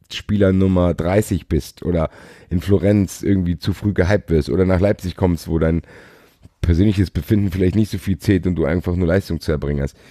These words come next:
Vielleicht hat er auch Angst, einfach zu Manchester United zu gehen und da irgendwie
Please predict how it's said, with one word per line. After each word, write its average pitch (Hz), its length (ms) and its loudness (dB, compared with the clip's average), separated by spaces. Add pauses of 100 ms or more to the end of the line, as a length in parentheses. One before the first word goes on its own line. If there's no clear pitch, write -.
(280)
Vielleicht 95 260 2
hat 104 140 2
er 110 120 4
auch - 80 -2
Angst, - 320 -4
einfach 95 400 -2
zu - 140 -6
Manchester 90 420 0
United 95 260 0
zu 98 100 -4
gehen 101 340 0
und 90 200 -4
da 87 220 2
irgendwie 90 560 0